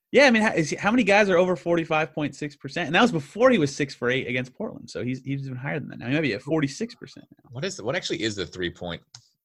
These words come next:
Speaker 2: field goal percentage, like, leader
Speaker 1: He
Speaker 2: now?
Speaker 1: might be, yeah, he might be close to the league leader, right?
Speaker 2: Yeah, let me look it up real fast. You, you keep
Speaker 1: <laughs>
Speaker 2: going.
Speaker 1: Yes, I can. Um, I mean, that kind of stuff, you know,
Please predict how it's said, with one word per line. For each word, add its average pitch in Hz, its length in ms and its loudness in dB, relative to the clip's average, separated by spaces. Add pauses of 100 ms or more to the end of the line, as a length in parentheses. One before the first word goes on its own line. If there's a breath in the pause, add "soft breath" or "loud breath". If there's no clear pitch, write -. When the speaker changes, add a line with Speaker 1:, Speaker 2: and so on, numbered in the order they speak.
(160)
Speaker 2:
field 92 160 -8
goal 90 100 -2
percentage, 82 340 -10
like, 78 140 -8
leader 82 220 -6
Speaker 1:
He 165 60 -2
Speaker 2:
now? 202 80 2
Speaker 1:
might 302 140 2
be, 240 80 -4
yeah, 254 120 2
he 339 100 0
might 262 180 2
be 269 80 -2
close 220 380 -2
to 196 100 -10
the 185 80 -4
league 180 240 -4
leader, 185 300 -4
right? 139 260 -4 (460)
Speaker 2:
Yeah, 87 220 -10
let 87 100 -10
me 95 60 -12
look 78 160 -10
it 78 80 -14
up 73 120 -10
real 73 100 -10
fast. 73 240 -10
You, 98 140 -12
you 143 100 -2
keep 151 280 -2
Speaker 1:
<laughs> - 0 -
Speaker 2:
going. 156 220 -2 (520 loud breath)
Speaker 1:
Yes, 180 260 2
I 151 100 2
can. 175 420 -2
Um, 143 460 0 (100)
I 143 40 -4
mean, 175 100 0
that 233 180 2
kind 226 120 2
of 175 60 -2
stuff, 160 500 0
you 117 120 -6
know, 113 260 -4